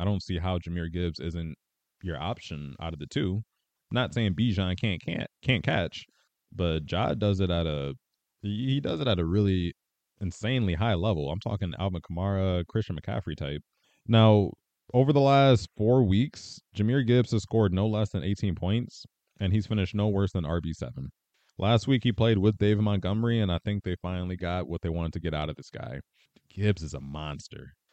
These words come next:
And going into this game, he's my running back that I would prefer out of all these guys. I think that he has usage in the receiving game, so, you know, regardless of the game script, he's gonna be involved.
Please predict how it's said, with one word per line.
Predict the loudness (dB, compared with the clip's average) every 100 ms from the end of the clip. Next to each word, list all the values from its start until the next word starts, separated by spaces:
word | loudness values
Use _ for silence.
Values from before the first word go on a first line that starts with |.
| _ -4
And | 0 2 2
going | 4 6
into | 4 4
this | 2
game, | 2 2 2 4
he's | 4 4
my | 4 4
running | 4 4 4
back | 4 2
that | 0 0 0
I | 0 2
would | 2 0
prefer | -2 0 0
out | 2 0
of |
all | 0 0
these | -2 -4
guys. | -8 -8 -10 -10 -18 _ _ _
I | -4
think | 0 0 2
that | 0
he | 2 0 2
has | 2 0
usage | 2 2 0 -2 -2
in | 0 0
the | -2
receiving | -2 -2 0 0
game, | 2 2 0 -2
so, | -2 -4 -4 -8 -12 _ _ _
you | -4
know, | -2 0
regardless | 0 0 2 2 0
of | -2 -2
the | 0
game | 0 0 -2
script, | -2 -2 0
he's | -2 0
gonna | 2 2
be | 4 2
involved. | 2 2 2 2 -2